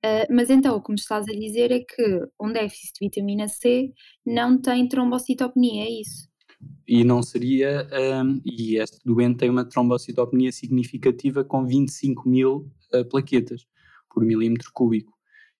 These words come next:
Speaker 2: E, eh, com esta contagem de plaquetas apontaria mais para um diagnóstico de P T I.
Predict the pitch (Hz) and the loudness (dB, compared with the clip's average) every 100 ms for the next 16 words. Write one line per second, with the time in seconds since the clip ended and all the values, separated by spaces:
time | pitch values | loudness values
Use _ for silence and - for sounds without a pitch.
0 | - 120 117 113 - - - _ - 135 | -2 2 4 4 0 -6 -16 _ -2 4
1 | 131 127 120 120 123 123 117 117 113 127 | 4 4 2 0 -2 -4 -2 -2 -2 -4
2 | 123 120 135 127 139 - - - 123 127 | -2 -2 -2 -2 -4 -4 -16 -16 -2 0
3 | 127 - 123 127 120 120 127 127 - 123 | 0 0 0 2 2 2 0 -6 -2 0
4 | 123 123 120 123 127 - - - 120 123 | 2 0 -2 -2 -4 -6 -20 -12 -6 -2
5 | 127 123 139 123 117 | -2 -2 -2 -2 -4